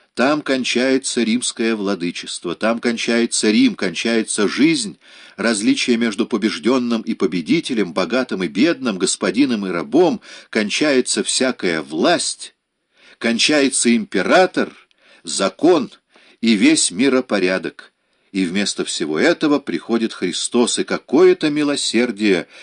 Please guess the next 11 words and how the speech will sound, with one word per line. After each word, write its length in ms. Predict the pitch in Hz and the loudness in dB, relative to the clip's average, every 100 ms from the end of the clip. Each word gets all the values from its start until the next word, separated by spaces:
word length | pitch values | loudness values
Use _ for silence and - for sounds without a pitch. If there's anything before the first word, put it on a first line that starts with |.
| - | -10
какого 420 | 95 85 101 95 | -8 -2 2 2
до 100 | 85 | 0
сих 260 | - - - | -2 -4 -4
пор 200 | 95 90 | -2 -2
не 220 | 92 165 | 0 0
было, 360 | 175 127 80 65 _ _ _ _ - - | 0 -2 -2 -10 _ _ _ _ -20 -4
и 100 | 110 | -2
какая-то 540 | 117 104 151 180 190 | -2 -2 0 2 2
доброта, 720 | 175 180 175 - 120 147 117 - _ _ 101 | 2 2 2 0 -2 -2 -2 -6 _ _ -4
несвойственная 1000 | 123 - 113 117 - - 101 98 98 101 | -2 0 2 2 0 -4 -4 -2 0 2
людям 480 | 131 156 147 113 | 0 2 0 -2